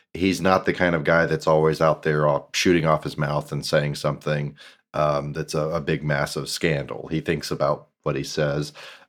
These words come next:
Um, the other thing is there is an underlying trend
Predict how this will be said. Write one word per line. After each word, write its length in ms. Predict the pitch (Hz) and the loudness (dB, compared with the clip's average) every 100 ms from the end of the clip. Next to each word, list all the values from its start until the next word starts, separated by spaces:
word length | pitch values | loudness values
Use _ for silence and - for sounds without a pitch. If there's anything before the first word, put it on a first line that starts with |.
| - | -4
Um, 380 | 82 85 90 - - - | 0 2 0 -6 -12 0
the 180 | 110 117 | 6 8
other 220 | 120 117 | 10 8
thing 340 | 113 104 101 | 6 4 4
is 280 | 95 90 78 | 2 2 2
there 320 | 87 85 85 | 2 4 2
is 260 | 80 82 78 | 0 -2 0
an 80 | 78 | 0
underlying 640 | 90 87 85 82 78 73 | 2 2 4 4 4 -2
trend 640 | - 139 135 127 127 131 | 0 4 6 6 2 0